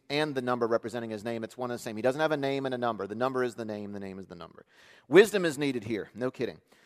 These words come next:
Uh, "Let the one with understanding solve the meaning of the number of the beast, for it is the number of a man. His number is six six six."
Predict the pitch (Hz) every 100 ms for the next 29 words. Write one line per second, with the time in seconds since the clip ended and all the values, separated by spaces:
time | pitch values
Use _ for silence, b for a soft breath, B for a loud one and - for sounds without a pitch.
0 | b - 120 165 185 175 175 196 196 170
1 | 175 170 165 - 175 180 165 143 - 170
2 | 185 170 165 151 160 175 160 135 139 143
3 | 151 147 135 123 135 139 - 143 143 131
4 | 127 131 139 139 127 123 123 117 117 123
5 | 113 107 - 127 - 123 - - 98 -
6 | - -